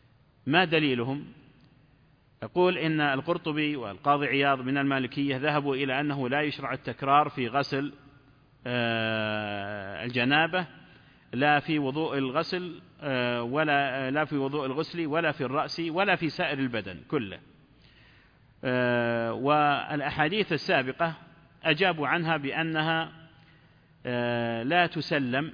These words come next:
يعني لا يسلم بها إلا إذا دلت صراحة على أن كل غرفة من الغرفات الثلاث حصل بها تعميم الرأس بالغسل.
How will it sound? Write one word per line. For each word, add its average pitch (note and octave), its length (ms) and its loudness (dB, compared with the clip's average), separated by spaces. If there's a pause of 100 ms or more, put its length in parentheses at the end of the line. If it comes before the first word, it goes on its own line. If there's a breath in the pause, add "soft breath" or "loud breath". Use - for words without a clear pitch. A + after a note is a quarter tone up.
يعني C3 240 -4
لا D#3 120 0
يسلم C#3 500 0
بها D3+ 280 -2
إلا D#3 440 0
إذا C#3 300 -2
دلت C3+ 440 0
صراحة D#3+ 680 0 (640 soft breath)
على D3 260 4
أن D3 440 2
كل D3 340 2
غرفة C3+ 540 2
من C3+ 280 2
الغرفات C3 600 2
الثلاث D3+ 520 2 (560 soft breath)
حصل D#3+ 480 2
بها D3 280 2
تعميم C#3 500 0
الرأس C3 480 -2
بالغسل. A2+ 520 -4